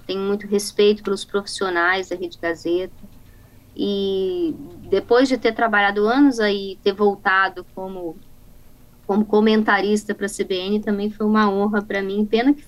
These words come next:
durou tão pouco tempo, né? Eu queria ter ficado mais alguns anos, mas é por um motivo também nobre, né?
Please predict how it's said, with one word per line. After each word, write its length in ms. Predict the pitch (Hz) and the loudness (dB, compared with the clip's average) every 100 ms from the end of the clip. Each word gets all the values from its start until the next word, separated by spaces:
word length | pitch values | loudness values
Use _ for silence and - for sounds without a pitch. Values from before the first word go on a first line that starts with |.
| - | -4
durou 340 | 226 247 254 | 2 4 4
tão 300 | 262 269 349 | 2 0 0
pouco 340 | 339 311 311 | 0 0 0
tempo, 440 | - 240 226 220 208 | 2 2 2 -2 -4
né? 160 | 202 | -2
Eu 80 | 208 | -2
queria 200 | 214 214 | -2 0
ter 140 | 220 220 | 0 -2
ficado 320 | - 226 240 | 0 0 0
mais 320 | 226 233 262 | 0 2 2
alguns 380 | 269 254 269 226 | -2 2 2 2
anos, 360 | 190 180 180 | -2 -6 -12
mas 280 | 185 190 208 | -8 -4 0
é 80 | 220 | 0
por 180 | - 254 | 0 -4
um 60 | |
motivo 580 | 247 254 - 240 240 247 - | -2 -4 -2 -2 -2 -12 -2
também 380 | 240 233 226 262 | -2 2 0 2
nobre, 500 | 220 190 170 170 170 | 2 2 0 -2 -4
né? 300 | 175 190 | -6 -8